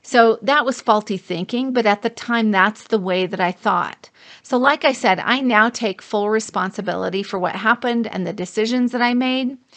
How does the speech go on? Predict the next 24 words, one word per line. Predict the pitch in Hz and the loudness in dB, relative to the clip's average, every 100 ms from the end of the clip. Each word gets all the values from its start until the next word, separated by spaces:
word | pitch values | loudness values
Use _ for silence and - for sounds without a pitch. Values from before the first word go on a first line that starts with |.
| - - - | -20 -20 -6
Even | 262 285 285 254 | -2 0 2 6
though | 226 220 214 214 - | 8 8 6 4 2
I | 185 | 0
was | 190 - | -2 -6
too | - 262 240 | -4 -2 0
immature | 208 214 - 220 214 - | -2 -2 0 0 0 0
to | 226 | 0
really | 220 226 233 | 2 2 0
even | 220 196 196 | -2 -2 -2
know | 185 185 196 | 0 0 2
that | 185 | 0
I | 175 | -2
wasn't | 165 190 202 214 - | 0 0 0 -2 -4
making | 180 175 165 226 302 359 415 440 - - - | -4 -2 -4 -6 -6 -8 -8 -16 -20 -20 -10
a | - | -6
good | 247 339 | -6 -6
decision, | 320 - 349 349 349 349 - | -10 -12 -10 -10 -10 -12 -8
I | 214 | -6
still | 214 - 220 | -2 0 0
take | 220 185 | -2 -6
full | - 185 180 | 0 0 0
responsibility | 180 - 170 175 170 175 175 165 | -4 -4 -6 -6 -8 -8 -8 -12
for | - - | -12 -12
it. | 92 - | -12 -14